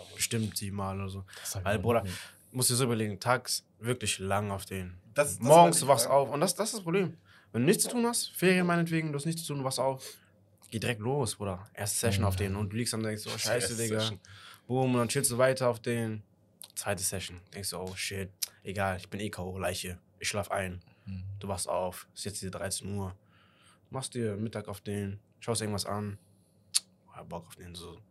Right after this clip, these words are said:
Speaker 1: Nachmittag, Abend, nachts.
Speaker 2: Krass.
Speaker 1: Digga.
Speaker 3: Das ist meine Frage. Du hattest ja gesagt, es gibt ja Menschen, die können masturbieren, ohne sich Pornos anzuschauen.
Speaker 1: Ja.
Speaker 3: Die finde ich ja eh
Speaker 1: Ich auch, oder?
Speaker 3: Die, keine
Speaker 1: Ja.
Speaker 3: Ahnung, wir wollen
Speaker 1: Aber
Speaker 3: nicht über
Speaker 1: das
Speaker 3: die Menschen reden.
Speaker 1: Ja.
Speaker 3: Ähm, und dann gibt es Menschen,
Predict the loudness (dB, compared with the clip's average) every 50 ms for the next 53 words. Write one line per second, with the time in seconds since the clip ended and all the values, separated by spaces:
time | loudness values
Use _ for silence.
0 | _ _ _ -20 -20 _ _ -4 -2 -2 -2 -2 -4 -8 -6 -8 -8 -8 -8 -12
1 | -16 -20 -12 _ -2 0 0 0 0 -2 -4 -8 -10 -12 -16 -20 _ _ -4 -2
2 | 0 0 0 -2 -4 -8 -10 -12 -12 _ _ -20 -20 -18 -20 -20 -20 -20 -20 -20
3 | -20 -14 -10 -6 -4 -4 -2 -2 -2 0 0 -2 -2 -4 -6 -8 -6 -4 -4 -4
4 | -6 -6 -6 -6 -6 -4 -6 -4 -4 -4 -4 -4 -4 -4 -4 -2 -2 -2 -2 -2
5 | -2 -6 -6 -4 -2 -2 -2 -2 -2 -4 -4 -6 -6 -6 -4 -4 -4 -2 -2 -4
6 | -6 -8 -10 -10 -8 -6 -6 -6 -6 -10 _ _ _ _ -6 -6 -4 -6 -6 -8
7 | -10 -12 -8 -4 -4 -4 -4 -4 -6 -6 -6 -8 -4 -2 -2 -2 -2 -4 -8 -6
8 | -4 -4 -4 -6 -10 -16 -20 _ _ _ _ _ -12 -10 -8 -6 -4 -4 -4 -4
9 | -6 -6 -4 -2 -2 -2 -4 -4 -10 -16 -20 -20 -12 -8 -4 -2 0 0 0 -2
10 | -6 -8 -8 -8 -8 -10 -10 -10 -10 -10 -12 -14 -12 -8 -4 -2 0 0 0 0
11 | -2 -2 0 2 4 8 10 10 10 10 8 6 6 6 6 4 2 0 -2 -4
12 | -2 0 0 2 2 0 -2 -6 -16 -20 _ _ -2 0 0 0 4 12 12 12
13 | 12 12 12 12 8 8 6 6 4 4 2 0 -2 4 10 12 12 12 12 12
14 | 10 8 4 2 2 2 2 2 4 4 4 4 4 2 2 2 2 2 0 -4